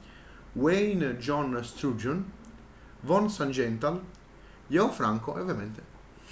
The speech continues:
me stesso, che ho dato, eh, con piacere il contributo per quanto riguarda questo libro. Il con-, il concept di questo Disciples of the Blue Tower vuole essere un bignami,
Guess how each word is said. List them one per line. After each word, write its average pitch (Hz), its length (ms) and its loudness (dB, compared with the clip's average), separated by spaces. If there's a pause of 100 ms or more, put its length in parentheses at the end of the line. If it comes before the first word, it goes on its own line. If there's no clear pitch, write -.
(140)
me 156 160 4
stesso, 131 500 0 (380)
che - 100 2
ho 185 40 4
dato, 127 340 0 (120)
eh, 135 240 -6
con 180 120 -4
piacere 147 320 0
il 120 80 -10
contributo 117 480 -6
per 127 160 -6
quanto 151 240 -6
riguarda 104 380 -6
questo 110 280 -8
libro. - 400 -12 (520)
Il - 100 -6
con-, 190 260 -2
il 151 140 -2
concept 220 400 -2
di 156 100 -4
questo 131 380 0
Disciples 120 600 -2
of 117 120 0
the 120 60 -4
Blue 190 200 -2
Tower 123 340 0
vuole 117 240 -2
essere 117 260 -4
un 120 200 -4
bignami, 120 640 -2